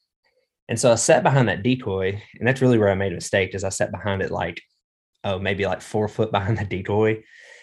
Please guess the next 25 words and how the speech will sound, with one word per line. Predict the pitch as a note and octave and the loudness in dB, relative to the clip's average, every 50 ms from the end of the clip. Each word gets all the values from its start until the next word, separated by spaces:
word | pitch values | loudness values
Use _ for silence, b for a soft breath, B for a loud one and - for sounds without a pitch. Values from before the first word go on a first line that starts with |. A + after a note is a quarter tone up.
| B B B - | B B B -2
Um, | A2 G2+ G2+ G2+ G2 F#2 F#2 F2+ F2 F2+ - | 0 2 2 2 0 0 -2 -4 -4 -6 -2
and | - C3 | 2 4
I | C#3 | 4
was | C#3 C3 | 6 6
in, | C3 A#2+ | 4 4
like, | A2+ A2 - | 2 2 -2
a | - - _ _ - | -6 -14 _ _ -8
thicket | G#2+ - - F#2 F2+ | -6 -6 -6 -6 -8
of | F2 - | -8 -8
trees. | - - G#2 F#2+ F#2 F2+ F2 F2+ F#2+ - - _ _ _ _ _ _ _ _ _ _ _ _ _ _ _ _ _ - | -6 -4 -4 -4 -2 -4 -6 -8 -10 -14 -18 _ _ _ _ _ _ _ _ _ _ _ _ _ _ _ _ _ 0
And | B2+ A#2 A#2+ | 2 2 4
anyway, | C#3+ E3+ D3+ A#2+ A#2+ | 6 6 6 8 8
I | A#2 B2+ | 8 8
was | D#3 E3+ | 6 4
just | D3+ B2+ | 2 2
watching | A#2+ A#2 C#3 C3+ - C3+ | 2 2 2 2 2 0
those | C3 B2+ A2+ | 2 2 2
birds, | G#2 A#2+ B2+ C#3+ B2+ A2 G#2 G#2 - - - - _ _ _ _ - | 4 4 4 6 6 4 2 0 -2 -10 -16 -18 _ _ _ _ -8
and | A2 G#2+ G#2 G2+ G#2 | -4 -4 -4 -4 -4
finally | - - A#2+ B2 C#3+ D#3 D3 C3+ A2+ G#2+ G#2 G2+ - | 0 2 4 4 4 4 4 2 2 2 0 -6 -6
three | - A#2+ B2+ D3 D#3 | -2 0 2 4 4
of | C#3+ A#2 A#2 | 4 4 2
them | G#2+ G2 - | 0 -2 -2
peeled | - - C3+ C#3 B2+ A#2 | -2 2 2 4 4 6
off, | A#2+ A#2+ A2 F#2+ F#2+ F#2 - - - | 4 4 4 4 2 -2 -6 -14 -20